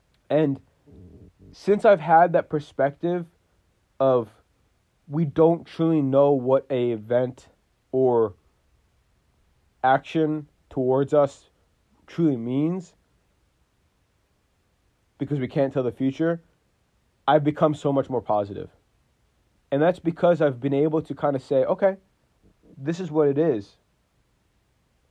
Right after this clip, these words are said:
I can't do much about it. I need to accept it. But hey,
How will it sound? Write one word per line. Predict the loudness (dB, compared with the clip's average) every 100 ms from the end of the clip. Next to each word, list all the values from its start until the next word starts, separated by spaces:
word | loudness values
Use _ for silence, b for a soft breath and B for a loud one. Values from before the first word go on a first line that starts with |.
| -10
I | -6
can't | -2 -2 -2
do | 0
much | -2
about | -2 2 4
it. | 4
I |
need | 2 -4
to | -4
accept | -2 -4 -2
it. | -2 -2 _ _ _ _ _ _ -6
But | -2
hey, | 2 2 2